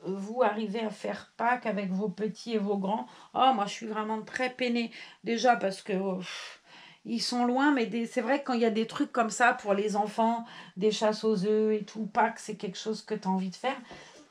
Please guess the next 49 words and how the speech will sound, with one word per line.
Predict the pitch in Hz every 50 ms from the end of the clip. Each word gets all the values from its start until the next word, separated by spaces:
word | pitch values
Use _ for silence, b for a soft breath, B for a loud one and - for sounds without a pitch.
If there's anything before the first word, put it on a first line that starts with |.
| B _ -
Et, | - - 233 233 214 196
euh, | 180 185
bah, | 196 196 226
j'ai | 220 214 220
jamais | 220 269 294 302 311 285
fait | - - 226
Pâques | 220 - 240 247 247 -
avec | 220 208 -
mes | 208 196
petits-enfants | 185 - - - 220 214 208 202 190 - - 254 262
et | 254
je | 226 190
me | 190 190
dis, | 190 220
ça | 220 - 208
fait | 190 - 196
suer. | 196 - - 254 254 247 B B B B
Tous | - 285
les | 269 285 285 302
ans, | 330 330
je | 285
reçois | 233 233 226 - 247 240
un | 226 226
joli | 214 220 220 214 220
film | - - 277 269
de | 247 233
ma | 208 202 202
belle-fille, | 190 196 190 180 - - 311 320 320 262 185 160 B B B B B B B
parce | B - - -
qu'elle | - 151 151
est | 156
adorable, | 151 151 180 185 185 220 214 202
ma | 160 151
belle-fille. | 160 160 160 165 - - 214 220
On | 175
dit | 165 165 180
les | 170 165
belles-filles, | 165 165 160 156 165 - - 220 214
mais | 190 170
moi, | 175 196 202
j'ai | 190 190
de | 180 180
la | 175 156
chance, | 165 180 - 220 220 214 - -
ma | 175 170
belle-fille, | 170 170 156 165 - 226 226
c'est | 220 - - 175 175 -
un | 175 175 175
amour. | 175 185 185 180 190 202 214 208